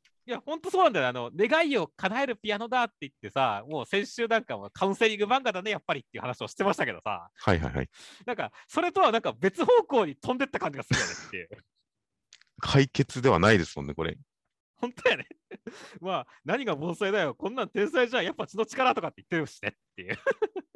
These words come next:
Speaker 2: 喝采。なんか、
Speaker 1: うん。
Speaker 2: <laughs> 言葉、言葉通りに受け取って叶える怖さがありましたよね。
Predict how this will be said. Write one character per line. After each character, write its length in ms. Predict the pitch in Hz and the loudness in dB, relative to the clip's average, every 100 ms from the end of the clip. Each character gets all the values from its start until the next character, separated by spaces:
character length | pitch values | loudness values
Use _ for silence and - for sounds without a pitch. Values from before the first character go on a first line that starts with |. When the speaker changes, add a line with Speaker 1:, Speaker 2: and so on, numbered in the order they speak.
| _ - _ _ _ - _ _ _ | _ -20 _ _ _ -20 _ _ _
Speaker 2:
喝 260 | - - 92 | -10 -10 -8
采。 640 | - - - 101 90 107 _ _ _ _ _ 80 | -12 -14 -12 -8 -8 -8 _ _ _ _ _ -14
な 280 | - 113 | -4 -2
ん 60 | 123 | -2
か、 200 | - 95 | 0 0
Speaker 1:
う 20 | |
ん。 20 | 87 - _ - - - | 0 -4 _ -20 -20 2
Speaker 2:
<laughs> 560 | - - - - - | 2 2 -2 -2 2
言 80 | 165 | 4
葉、 180 | 156 156 - - - - | 6 6 4 -6 -8 -2
言 240 | 135 160 | 2 6
葉 120 | 165 | 8
通 220 | 156 165 | 8 6
り 80 | 123 | 6
に 160 | 90 82 | 4 2
受 80 | 90 | 0
け 100 | 113 | 0
取 140 | 107 | 0
っ 40 | |
て 120 | - - | 0 -2
叶 360 | - 107 110 | 2 4 6
え 80 | 104 | 4
る 360 | 80 76 80 - _ | 2 -4 -4 -8 _
怖 220 | - 147 120 | 0 4 4
さ 120 | 82 | 2
が 60 | |
あ 40 | 73 | -2
り 60 | |
ま 80 | 76 | -2
し 60 | - | -8
た 60 | |
よ 80 | - | -12
ね。 140 | 95 | -12